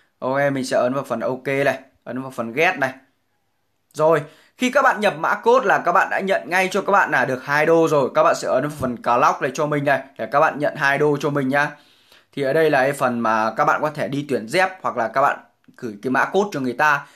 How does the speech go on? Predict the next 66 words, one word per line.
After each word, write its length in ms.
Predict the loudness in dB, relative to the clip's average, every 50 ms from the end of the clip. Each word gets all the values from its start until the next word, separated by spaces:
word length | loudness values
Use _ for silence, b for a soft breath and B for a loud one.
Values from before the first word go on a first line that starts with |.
| B B _
để 80 | -6 -4
người 140 | -4 -2
ta 140 | 0 0 0
nhập 200 | 2 2 0 0 -2
cái 100 | -2 0
mã 140 | 2 0 2
code 260 | 2 0 -2 -2 -2
của 80 | -6 -6
các 140 | -2 0 2
bạn 220 | 2 2 2 2
vào 200 | 0 0 2 2
nhá. 200 | 2 0 0 0 -2 b b b b b _ _ _ _
Rồi, 160 | -2 -2 -2
bỏ 160 | -2 -2 -4 0
qua 180 | 2 0 2
phần 180 | 2 0 0 2
này 180 | 2 0 2
nhá. 180 | 2 0 -2 -2 -6 B B B B B _
Thì 100 | -6 0
ở 80 | 2 4
đây 240 | 4 4 4 4 4
nó 160 | 2 0 0
có 100 | -2 -2
rất 140 | -2 0 2
là 120 | 2 2
nhiều 280 | 2 2 2 2 2 2 2
phần, 280 | 2 2 2 2 0 -4 -4
các 80 | 0 0
bạn 160 | 0 0 0
có 80 | -2
thể 160 | -4 -4 -8 -8 -2
câu 180 | -2 0 0 0
cá 300 | 0 0 2 2 2 2
này 140 | 0 0 -2
cho 80 | -6 -6
mình 180 | -6 -4 -2
này. 160 | 0 0 -2 B B B B B
Đấy, 260 | -4 -2 -2 -2 -2 -6 -12 _ _
ở 80 | -4 -4
đây 120 | -4 -2
có 120 | -4 -4
rất 160 | -2 -2 -2 -2
là 140 | -2 -4
nhiều 220 | -4 -2 -4 -4 -4
cá, 320 | -2 -4 -2 0 0 0 0
các 60 | 0
bạn 140 | 0 0 -2
chỉ 100 | -4 -8
cần 140 | -8 -8 -10 -10 -4
kéo 220 | 0 0 2 2 0
cái 100 | -2 -6
móc 320 | -6 -2 -2 -2 -2 -2 0
câu 260 | 0 0 0 0 -2 -4
càng 180 | -4 -4 -2
dài 240 | -2 -2 -2 -2 -2 -2
các 100 | -2 -2
bạn 120 | -2 -4 -2
câu 140 | -4 -2 -2
được 80 | -2 -4
càng 160 | -4 -4 -4
nhiều 160 | -4 -6 -6
cá 280 | -6 -4 -4 -2 0 0
này. 120 | 0 -2 -4 -8 _ _ _ _ _ _ _ _ -12
Đấy, 400 | -6 -4 -2 0 0 -2 -4 -6 -8
thấy 140 | -10 -8 -2
chưa? 180 | 0 0 0